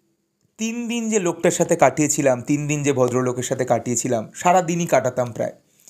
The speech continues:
কেন জানি না লোকটাকে অবিশ্বাস করতে আজও ইচ্ছা করে না।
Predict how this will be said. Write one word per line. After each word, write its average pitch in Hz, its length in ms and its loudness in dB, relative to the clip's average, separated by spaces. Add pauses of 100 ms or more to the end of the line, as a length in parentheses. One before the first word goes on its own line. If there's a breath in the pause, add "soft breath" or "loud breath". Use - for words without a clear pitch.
(920 soft breath)
কেন 190 280 2
জানি 233 220 0
না 226 100 0
লোকটাকে 190 500 2
অবিশ্বাস 151 680 2
করতে 156 340 0
আজও 127 320 0
ইচ্ছা 113 300 -8
করে 117 220 -14
না। - 180 -20